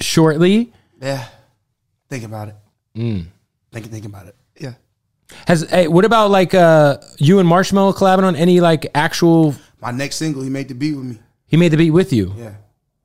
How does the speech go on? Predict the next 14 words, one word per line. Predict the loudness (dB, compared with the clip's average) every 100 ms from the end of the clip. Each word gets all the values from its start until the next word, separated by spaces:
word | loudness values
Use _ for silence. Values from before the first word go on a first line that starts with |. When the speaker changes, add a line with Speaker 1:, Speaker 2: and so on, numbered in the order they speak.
| _ _ -20
Speaker 1:
Nice. | -14 -14 -14 -12
Speaker 2:
He | -12 -12 -14
made |
the | -14
beat | -16
with |
me. | -20 _ -8
Speaker 1:
So | -2
then | 0 0 -2
the | 0
new | 2 2
single | 2 0 -2 -4 -4
will | -4
be | -2 -2